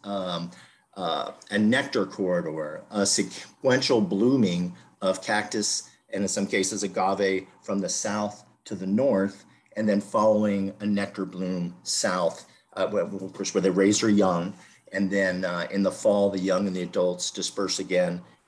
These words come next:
and move back south into Mexico, also following the bloom.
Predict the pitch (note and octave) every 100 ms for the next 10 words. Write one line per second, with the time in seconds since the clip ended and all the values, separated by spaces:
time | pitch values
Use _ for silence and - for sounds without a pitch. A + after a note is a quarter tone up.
0 | _ F#2+ F2 F#2+ F#2+ - E2+ D#2+ - G2+
1 | F2+ E2+ E2+ E2+ F2 G#2+ G#2 - F#2+ F2+
2 | F#2+ F#2+ - D2+ - F2+ E2+ E2 D#2+ -
3 | E2 F#2+ F#2 D2+